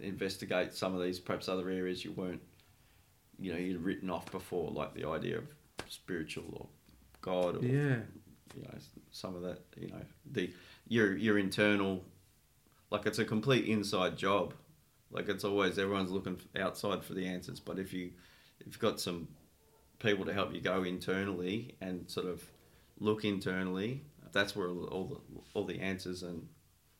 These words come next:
Speaker 1: the solutions
Speaker 2: Yeah.
Speaker 1: are.
Speaker 2: Yeah, yeah, yeah. I think m-, a lot of people's struggles around themselves are because then, you know, you're not really being listened to.
Speaker 1: Yes.
Speaker 2: You're not being heard.
Speaker 1: Yes.
Speaker 2: I'm not saying every conversation should be like that, 'cause I'm not saying that.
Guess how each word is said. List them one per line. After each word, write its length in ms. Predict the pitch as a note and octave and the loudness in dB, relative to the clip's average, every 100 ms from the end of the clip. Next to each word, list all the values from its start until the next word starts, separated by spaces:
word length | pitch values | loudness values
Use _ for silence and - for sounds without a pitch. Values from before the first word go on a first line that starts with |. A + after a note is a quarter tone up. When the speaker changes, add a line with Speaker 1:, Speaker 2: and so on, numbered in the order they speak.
| _ - | _ -10
Speaker 1:
the 80 | |
solutions 560 | F#2+ F2 F#2 B2+ D#3 F#2+ | -8 -4 0 2 2 0
Speaker 2:
Yeah. 80 | F2+ | -4
Speaker 1:
are. 180 | F2 F2+ | -4 -4
Speaker 2:
Yeah, 240 | C3+ C#3 | -2 0
yeah, 140 | D3 - | 0 -2
yeah. 180 | D3 C#3 C3+ _ - _ _ - - - | -2 -4 -6 _ -20 _ _ -20 -12 0
I 80 | C3 | 4
think 240 | D3 C#3 | 6 8
m-, 240 | C#3 C3 | 10 12
a 40 | C#3 | 12
lot 180 | C#3+ D3+ | 12 10
of 60 | |
people's 260 | D3 C#3 B2+ | 8 6 4
struggles 500 | - B2+ A#2+ A#2 G#2+ | 4 4 4 2 2
around 460 | A2 A2+ A2 A2 | 2 2 2 0
themselves 640 | G#2+ A2 - E3 B2 A2 - - - - - - - | 0 2 4 6 6 2 -2 -12 -18 -20 -20 -20 0
are 100 | B2 | 2
because 420 | C3+ C3+ D#3 C#3 - | 4 6 6 6 4
then, 360 | C3 B2+ C3 C3+ | 4 6 6 8
you 100 | C3+ | 8
know, 100 | C3+ | 8
you're 140 | B2+ | 8
not 160 | A#2+ A2+ | 6 2
really 160 | A#2 A2 | 0 2
being 220 | G#2+ A2 | 2 2
listened 300 | A2 - G2 | 0 -2 -2
to. 200 | G2+ F#2+ G2 | -4 -4 2
Speaker 1:
Yes. 460 | G#2+ F#2+ - - | 2 2 -4 -2
Speaker 2:
You're 100 | - C3 | 4 4
not 120 | B2+ | 8
being 140 | C3 | 8
heard. 500 | A#2+ A#2 A#2+ A#2 A#2 | 8 6 4 4 2
Speaker 1:
Yes. 320 | A2 G#2+ G2 - | 6 6 4 8
Speaker 2:
I'm 60 | |
not 120 | F3 G3 | 10 10
saying 140 | G3 | 10
every 160 | D3+ C#3+ | 8 8
conversation 500 | C#3+ C#3 C#3+ C#3 B2 | 8 6 6 6 4
should 80 | - | 2
be 60 | |
like 140 | G#2+ G#2+ | 2 0
that, 120 | B2 | 0
'cause 120 | B2 | 2
I'm 140 | C#3 C#3+ | 6 6
not 180 | D#3 | 6
saying 240 | - G2 - | 2 0 -2
that. 180 | - | -8